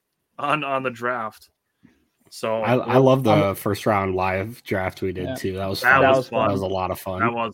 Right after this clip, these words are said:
Speaker 1: fun.
Speaker 3: Oh,
Speaker 1: I,
Speaker 3: yeah.
Speaker 1: I will
Speaker 3: <laughs> Red
Speaker 1: never forget
Speaker 3: stripe.
Speaker 1: Jordan
Speaker 3: <laughs>
Speaker 1: Davis, the red stripe. And <laughs>
Speaker 3: I didn't say
Speaker 1: and
Speaker 3: anything
Speaker 1: Jordan
Speaker 3: about it.
Speaker 1: Davis retweeted it, and then Red Stripe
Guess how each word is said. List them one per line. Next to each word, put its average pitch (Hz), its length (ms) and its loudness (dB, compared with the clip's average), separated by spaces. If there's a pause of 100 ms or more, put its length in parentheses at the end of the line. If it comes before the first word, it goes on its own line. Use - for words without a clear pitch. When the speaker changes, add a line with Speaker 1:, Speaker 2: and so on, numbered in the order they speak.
Speaker 1:
fun. 104 280 -10 (240)
Speaker 3:
Oh, 139 100 2
Speaker 1:
I, 127 200 2
Speaker 3:
yeah. 131 60 0 (280)
Speaker 1:
I 139 80 4
will 147 120 -2
Speaker 3:
<laughs> 139 60 -2
Red 131 60 8
Speaker 1:
never 131 120 4
forget 135 380 4
Speaker 3:
stripe. - 40 -20
Speaker 1:
Jordan 135 300 2
Speaker 3:
<laughs> - 80 10
Speaker 1:
Davis, 127 360 6 (160)
the 131 100 -8
red 131 300 4
stripe. 151 480 0 (480)
And 160 220 -2 (200)
<laughs> - 200 -6 (1160)
Speaker 3:
I 160 100 6
didn't 156 200 6
say - 100 4
Speaker 1:
and 269 80 2
Speaker 3:
anything - 160 -4
Speaker 1:
Jordan 285 300 2
Speaker 3:
about 269 100 0
it. 262 100 2
Speaker 1:
Davis 277 260 -4
retweeted 233 560 -6
it, 131 200 -2 (320)
and 170 180 -2
then 196 140 -2
Red 180 380 -2
Stripe 135 500 -2